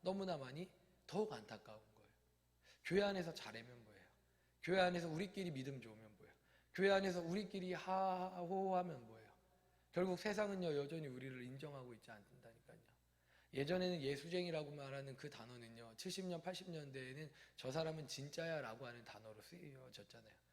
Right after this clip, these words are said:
그런데 더 이상 예수쟁이라는 단어조차도 쓰여지지 않아요. 왜냐면 예수님이 우리에게 보이지 않거든요. 그 바깥 사람들이 우리를 향하여 붙여준 예수쟁이라는 별명은요,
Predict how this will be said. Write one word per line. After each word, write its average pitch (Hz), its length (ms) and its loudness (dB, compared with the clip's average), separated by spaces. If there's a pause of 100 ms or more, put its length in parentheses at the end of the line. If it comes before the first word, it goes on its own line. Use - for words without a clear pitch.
(380)
그런데 190 260 4
더 165 180 4
이상 175 360 4
예수쟁이라는 175 720 0
단어조차도 147 640 -4
쓰여지지 175 500 -4
않아요. 113 340 -12
왜냐면 139 440 -6 (340)
예수님이 156 480 0
우리에게 113 340 -8
보이지 110 280 -16
않거든요. - 380 -20 (960)
그 208 200 2
바깥 190 320 2
사람들이 185 460 2
우리를 175 380 0
향하여 165 380 0
붙여준 151 420 -4
예수쟁이라는 147 720 -4
별명은요, 120 680 -12